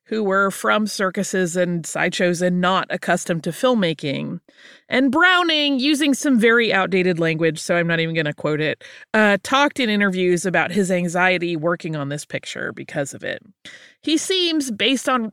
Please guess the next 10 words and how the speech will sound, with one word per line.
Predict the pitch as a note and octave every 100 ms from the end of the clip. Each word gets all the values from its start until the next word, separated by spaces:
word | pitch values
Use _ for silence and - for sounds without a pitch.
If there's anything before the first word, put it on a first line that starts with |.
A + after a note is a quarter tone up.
| _
most | A#3 C4+ G4 -
reports, | E4+ C#4+ A#3 -
to | -
have | C4
worked | B3 A#3+
very, | A3+ G3+ B3+ D4+ C#4
very | G#3+ G#3+ A3
hard | F3+ F#3+ E3+ E3+
to | G#3
create | - G3+ F3+ F3+ F3+